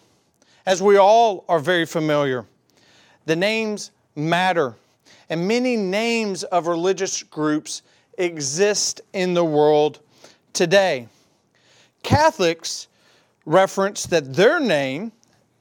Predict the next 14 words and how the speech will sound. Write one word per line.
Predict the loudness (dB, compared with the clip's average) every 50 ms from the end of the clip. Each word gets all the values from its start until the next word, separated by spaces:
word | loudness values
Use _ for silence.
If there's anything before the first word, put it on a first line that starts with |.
| _ _ _
from | -4 -2 0 0 0 0
the | -2 -2
Greek, | -4 -4 -2 0 0 0 0 -2 -4 -8 _ -20 -20 -20 _ _ _ _ _ _ _ _ _ _ _ _ _ _ _ _
Catholicos, | -2 0 0 0 0 0 0 2 2 2 0 0 -2 -2 -4 -2 0 0 0 0 -4 -6 -12 -12 -14 -16 -20 _ _ _ _ _ _ -4
is | -2 -2 -2
a | -2
combination | 0 0 0 2 2 0 0 0 -2 -2 -4 -4 -4 -6 -6 -4
of | -2 -4 -4 -4 -8
two | -10 -6 -2 -2 0 0 0
words, | 2 4 4 4 4 2 0 -2 -6 -8 -8 -10 -10 -10 -14 _ _ _ _ _ _ _ _ _ _ _ _ _
kata, | -12 -4 -2 0 0 0 0 -2 -4 -4 -10 _ _ _ _ _ _ _ _ _ _ _
which | -2 -2 0 0
is | 0 -2 -2
concerning, | -2 -4 -4 -2 0 0 2 2 2 -2 -4 -6 -8 -12